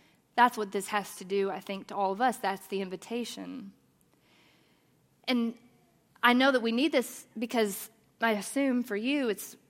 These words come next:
true as is true of me. I get things in my head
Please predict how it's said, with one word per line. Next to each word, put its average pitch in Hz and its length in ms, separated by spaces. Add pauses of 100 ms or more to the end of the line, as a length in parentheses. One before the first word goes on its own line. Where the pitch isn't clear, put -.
(180)
true 254 360
as 202 160
is 196 240 (260)
true 240 300
of 220 100
me. 254 220
I 214 140
get 285 200
things 254 340
in 247 200
my 214 180
head 196 500